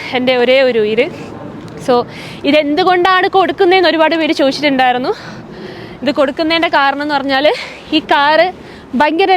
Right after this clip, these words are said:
ലോവറാണ്, സെഡാനാണ്. മരിച്ചാൽ പോലും ഒരു സെഡാൻ കാർ എടുക്കത്തില്ല എന്ന് തീരുമാനിച്ച ഒരു വ്യക്തിയായിരുന്നു ഞാൻ. അത്രയും ഇമ്പോർട്ടൻ്റ് ആയിട്ട്,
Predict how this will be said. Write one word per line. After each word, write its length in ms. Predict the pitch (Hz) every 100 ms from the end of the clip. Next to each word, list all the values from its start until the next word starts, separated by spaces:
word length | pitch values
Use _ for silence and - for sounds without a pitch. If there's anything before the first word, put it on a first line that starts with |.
| 311
ലോവറാണ്, 540 | 269 294 330 285 262 302
സെഡാനാണ്. 560 | 277 254 285 294 226 202 - - - - - - - -
മരിച്ചാൽ 400 | 302 311 320 427 381
പോലും 220 | 370 359 339
ഒരു 100 | 320 -
സെഡാൻ 280 | 285 294 339 339
കാർ 160 | 320 320
എടുക്കത്തില്ല 440 | 254 302 285 302 294
എന്ന് 120 | 311 269
തീരുമാനിച്ച 380 | 262 285 277 294
ഒരു 80 | 269
വ്യക്തിയായിരുന്നു 540 | 226 - 294 226 220 226 202
ഞാൻ. 120 | 220 - - - - - - 262
അത്രയും 440 | - 359 359 381 330
ഇമ്പോർട്ടൻ്റ് 560 | 311 349 330 349 339 302
ആയിട്ട്, 300 | 269 240